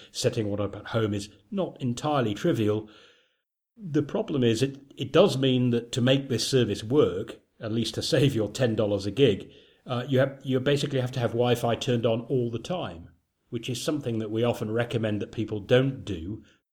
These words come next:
Because of the sort of beaconing that goes on when your Wi-Fi is enabled, it does allow people to track you even if you don't realise.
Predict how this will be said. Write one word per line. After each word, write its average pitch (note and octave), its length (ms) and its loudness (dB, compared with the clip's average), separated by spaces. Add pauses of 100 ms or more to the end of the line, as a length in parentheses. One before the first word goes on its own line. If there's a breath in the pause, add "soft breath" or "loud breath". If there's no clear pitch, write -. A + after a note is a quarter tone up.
(360)
Because C#3 320 0
of A#2+ 80 2
the A#2+ 80 -2
sort A#2+ 160 -4
of - 80 -8
beaconing A2+ 460 0
that G2+ 140 -6
goes G#2 260 0
on G#2 220 0
when G#2 340 -2
your A2+ 480 2
Wi-Fi A2 500 0
is G2 140 -4
enabled, G2+ 640 -4 (260)
it A#2 220 -10
does A#2+ 220 4
allow G#2+ 280 0
people G#2 320 -4
to G#2 100 -12
track - 380 -4
you G2+ 200 -2 (180)
even B2 420 0
if G#2+ 180 -4
you G#2+ 80 -2
don't G2+ 240 -2
realise. G2+ 760 -4